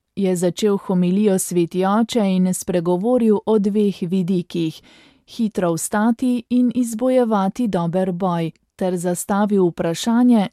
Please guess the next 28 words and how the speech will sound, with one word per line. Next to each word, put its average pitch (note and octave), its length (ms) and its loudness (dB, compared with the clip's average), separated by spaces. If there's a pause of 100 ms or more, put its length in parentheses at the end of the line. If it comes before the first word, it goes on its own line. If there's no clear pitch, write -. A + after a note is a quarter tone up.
kaj C#4 220 -2
lahko A3+ 480 0
ta F#3 240 -2
dva G3 320 -2
vidika A#3 540 0
ponudita A#3+ 640 0
krščanski F#3 760 -4
skupnosti F3 720 -2
danes, F#3+ 560 0 (380)
ko G3 180 0
poteka A3 520 -2
sinodalni G#3 680 2
proces. F3+ 680 -4 (600)
Apostolska G#3 840 -2
dela A3+ 340 2
nam F#3 340 2
najprej F#3 440 0
pripovedujejo F#3+ 920 0
o F3+ 160 0
noči, G3 540 0
ko - 160 -4
je F3+ 240 2
bil B3 220 -2
Peter F#3 420 0
v F3 80 2
ječi G#3+ 460 0
osvobojen F3+ 800 0
verig. F#3+ 480 -2